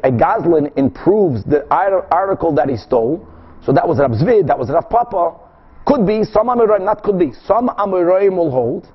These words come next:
that even though the owner gets it back, the owner has some owner, the Gazlan has some ownership in the improvement that they made. And according to Tosfos, it's not that he gets part of it,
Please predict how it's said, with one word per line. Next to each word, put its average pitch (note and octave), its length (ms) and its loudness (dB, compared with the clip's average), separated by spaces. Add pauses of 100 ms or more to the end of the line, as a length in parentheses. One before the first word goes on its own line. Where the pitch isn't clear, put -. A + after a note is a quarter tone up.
(420)
that C#3+ 120 0
even G#3+ 300 0
though F#3+ 240 2
the D#3+ 180 0
owner G3 260 2
gets D#3 360 0
it E3+ 160 0
back, - 400 -2 (760)
the D#3+ 180 4
owner B3+ 320 0
has F3+ 180 -2 (100)
some A#3+ 200 0
owner, B3+ 340 2
the E3+ 180 -4
Gazlan F3 600 -2
has F#3+ 160 -4
some A3 160 2
ownership A3 680 -2 (400)
in G#3+ 140 2
the G#3 80 2
improvement A#3 580 0
that G#3+ 140 0
they B3 100 0
made. C4 380 0 (640)
And F3+ 200 0
according A#3 400 2
to G3 120 0
Tosfos, G#3 800 0 (420)
it's - 100 -8
not C4 280 0
that G#3 160 0
he E3 140 0
gets D#3+ 300 0 (100)
part G#3 340 0
of G3 240 0
it, B3+ 220 0